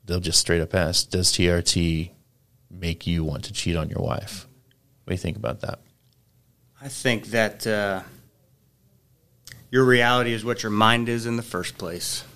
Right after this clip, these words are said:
Speaker 1: Yeah.
Speaker 2: So T R T, if you put it into someone who's really good,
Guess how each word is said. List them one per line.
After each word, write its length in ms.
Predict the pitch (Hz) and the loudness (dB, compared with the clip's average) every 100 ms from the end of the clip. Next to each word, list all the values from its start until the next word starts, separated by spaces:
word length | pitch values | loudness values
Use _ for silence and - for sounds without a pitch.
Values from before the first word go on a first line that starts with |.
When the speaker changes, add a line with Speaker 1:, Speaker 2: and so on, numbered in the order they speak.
| - _ _ _ _ - | -20 _ _ _ _ -2
Speaker 1:
Yeah. 120 | 87 | -2
Speaker 2:
So 220 | - 123 | 0 -2
T 220 | 113 170 | -2 0
R 120 | 143 139 | 2 2
T, 380 | - 127 127 | 0 -2 0
if 140 | 113 113 | -2 -6
you 60 | |
put 200 | - 131 | -6 -2
it 140 | 117 113 | 0 0
into 180 | 113 104 | 0 0
someone 400 | - 113 113 110 | 0 2 2 0
who's 220 | 104 92 | -4 -4
really 280 | 107 110 98 | 0 2 0
good, 460 | 90 110 117 135 | 0 2 2 -2